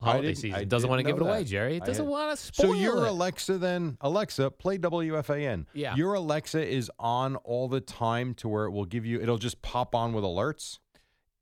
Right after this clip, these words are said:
Speaker 2: Yeah, it won't, it'll go, "Doo-doo-doo," and then
Speaker 1: No
Speaker 2: I'll ask
Speaker 1: kidding.
Speaker 2: it, like, "What is this alert you're sending me?"
Speaker 1: Oh, you have to ask it
Speaker 2: Yeah.
Speaker 1: then.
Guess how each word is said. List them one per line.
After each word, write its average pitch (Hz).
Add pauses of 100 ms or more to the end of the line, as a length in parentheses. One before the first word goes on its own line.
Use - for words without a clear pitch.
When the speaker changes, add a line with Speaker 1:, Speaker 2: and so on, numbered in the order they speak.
(120)
Speaker 2:
Yeah, 139
it 175
won't, 180
it'll 156
go, 113 (160)
"Doo-doo-doo," 175 (260)
and 117
then 113
Speaker 1:
No 104
Speaker 2:
I'll 107
ask 113
Speaker 1:
kidding. 95
Speaker 2:
it, -
like, 92
"What 101
is 104
this 113
alert 117
you're 92
sending 87
me?" 82
Speaker 1:
Oh, 135
you 151
have 147
to -
ask 120
it 117
Speaker 2:
Yeah. 85
Speaker 1:
then. 69